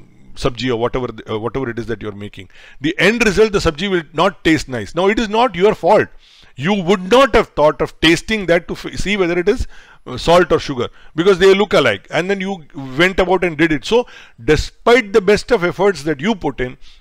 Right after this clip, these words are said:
because of a small mistake by something which was not in your control, the result was not conducive to you. So this is what we need to understand, and this we understood in our discussion earlier. We also learnt that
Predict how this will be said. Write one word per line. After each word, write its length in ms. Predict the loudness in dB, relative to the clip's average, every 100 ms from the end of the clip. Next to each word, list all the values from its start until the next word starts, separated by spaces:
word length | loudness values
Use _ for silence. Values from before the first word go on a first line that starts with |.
| -6
because 300 | 2 2 2
of 120 | -2
a 60 | -4
small 280 | 0 0
mistake 400 | 0 -4 0 0
by 120 | 2 0
something 440 | 0 -4 -6 -6
which 160 | -8 -8
was 140 | -6
not 220 | -6 -6
in 100 | -4
your 120 | -4
control, 440 | -4 -8 -8 -10 -10 -12 -20
the 140 | -2 0
result 320 | 2 0 0
was 180 | -6 -4
not 260 | -2 -2 -6 -20 _
conducive 640 | -2 0 2 0 0 -4 -6
to 80 | -12
you. 160 | -12 -18 -20
So 120 | -4
this 380 | -4 0 0 0
is 200 | -2 -2
what 240 | 0 0 0
we 120 | -6
need 240 | -6 -8
to 140 | -8 -10 -16 -6
understand, 440 | -4 -2 0 0 0
and 140 | -2
this 180 | -2 0
we 120 | 0
understood 400 | 0 -2 -4 -2
in 120 | -2
our 200 | 0 -2
discussion 420 | -4 -10 -10 -8
earlier. 320 | -8 -8 -10 -12 -18 -20 -20 _
We 120 | -4
also 520 | -2 4 4 2 -2 -2
learnt 560 | 2 4 4 2 -4
that 300 | -2 -2 -2